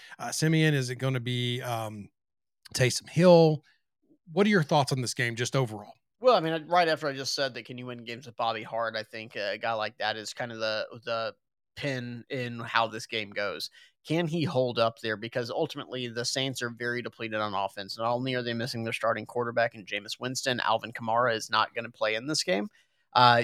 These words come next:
Speaker 2: so whenever you look on the defensive side, the Saints defense is a very good defense. They can go out there, they can attack the passer, they can stop the run.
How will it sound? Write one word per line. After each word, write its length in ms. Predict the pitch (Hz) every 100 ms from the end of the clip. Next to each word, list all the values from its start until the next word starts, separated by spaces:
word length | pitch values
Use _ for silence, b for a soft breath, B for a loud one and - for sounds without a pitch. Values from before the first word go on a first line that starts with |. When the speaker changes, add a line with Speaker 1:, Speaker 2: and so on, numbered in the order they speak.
| -
Speaker 2:
so 180 | - 139
whenever 340 | 131 143 156
you 120 | 151 151
look 180 | 156
on 60 | 156
the 80 | 139
defensive 480 | 127 175 165 120 110
side, 360 | 139 147 117
the 40 | 120
Saints 380 | - 151 180
defense 540 | - 147 160 123 117 -
is 260 | 143 147
a 140 | 123 123
very 420 | 120 117 120 120
good 240 | 117 117
defense. 520 | 107 123 - 104 - -
They 180 | 117
can 180 | 123 131
go 160 | 123 123
out 240 | 120 127
there, 160 | 123 117
they 160 | 107
can 160 | 113 123
attack 460 | 117 - 117 120 -
the 80 |
passer, 500 | - 117 123 135 120
they 160 | 110 113
can 160 | - 123
stop 380 | - 107 104
the 100 | -
run. 320 | 107 120 117